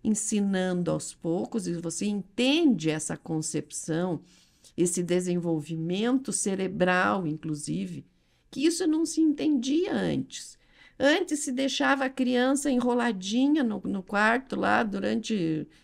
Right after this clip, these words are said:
eh, t-, quatro meses, porque achava que não servia pra nada, a criança, ela ficava enrolada lá olhando pra luz, porque era natural. Então, hoje se sabe que o desenvolvimento é tudo,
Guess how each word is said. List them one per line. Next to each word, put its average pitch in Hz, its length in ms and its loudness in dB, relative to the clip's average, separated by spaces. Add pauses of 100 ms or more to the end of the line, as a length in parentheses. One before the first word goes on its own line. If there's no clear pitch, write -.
(160)
eh, 156 320 -6 (140)
t-, - 160 -8 (300)
quatro 226 420 2
meses, 240 540 0
porque 190 260 -10
achava 208 340 -4
que 202 240 -12
não 190 240 -6
servia 185 460 -4
pra 196 180 -4
nada, 190 360 -4
a - 20 -8
criança, 208 380 -4
ela 208 120 -4
ficava 220 300 -6
enrolada 226 600 -2
lá 185 200 -4
olhando 196 320 -6
pra 233 140 -8
luz, 208 400 -8 (520)
porque - 260 -10
era 196 180 0
natural. 208 680 -2 (800)
Então, 190 380 -2
hoje 254 380 2
se 277 180 -4
sabe 262 960 2 (240)
que 208 100 -6
o 202 60 -2
desenvolvimento 196 1000 -4
é 269 60 0 (180)
tudo, 175 640 0